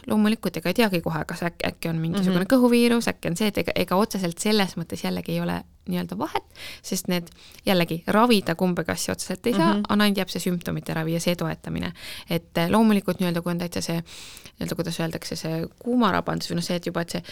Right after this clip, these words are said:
Speaker 1: siis rahvakeeli, et, et kui see põhimõtteliselt, et see kehatemperatuur on juba päikesest nii kõrge,
Speaker 2: Mhm.
Speaker 1: et noh, siis tuleb,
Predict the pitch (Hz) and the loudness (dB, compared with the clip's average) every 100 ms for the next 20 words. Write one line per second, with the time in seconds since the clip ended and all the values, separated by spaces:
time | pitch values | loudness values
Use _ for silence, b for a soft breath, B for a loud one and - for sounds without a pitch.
0 | B B - 175 170 175 165 165 165 - | B B -8 -6 -6 -6 -4 -4 -4 -6
1 | - - 170 170 196 226 190 180 175 - | -8 -6 -2 -2 2 2 2 -4 -8 -4
2 | 214 208 185 170 - 170 _ 240 233 170 | 0 2 0 -2 -4 -6 _ 0 2 2
3 | 170 170 175 - 190 - 190 175 - 196 | 0 -2 -4 0 0 -2 -10 -10 -2 2
4 | 196 196 196 196 - - 185 170 190 190 | 2 2 0 -2 -10 -4 0 0 0 -4
5 | B B 175 180 185 190 - 185 170 | B B -2 0 0 0 -2 -2 -2